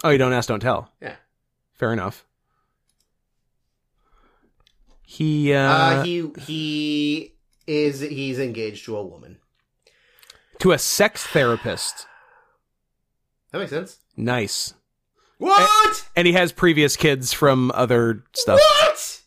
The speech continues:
Speaker 1: I <laughs>
Speaker 2: In January twenty eighteen, Carey announced his engagement to sex therapist Amy Hardwick.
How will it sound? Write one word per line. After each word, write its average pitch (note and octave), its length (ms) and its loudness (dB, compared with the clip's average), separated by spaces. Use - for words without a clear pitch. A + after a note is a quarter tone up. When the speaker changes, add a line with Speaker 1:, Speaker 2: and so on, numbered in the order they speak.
Speaker 1:
I - 160 -6
<laughs> - 80 -2
Speaker 2:
In A3+ 220 6
January C4+ 480 4
twenty B3+ 240 2
eighteen, A3+ 320 -2
Carey G#3+ 280 2
announced G#3 300 0
his F#3 140 -8
engagement F#3 540 0
to F3 80 -10
sex F3 280 -2
therapist F3 380 -2
Amy D#3 240 0
Hardwick. C3 420 -2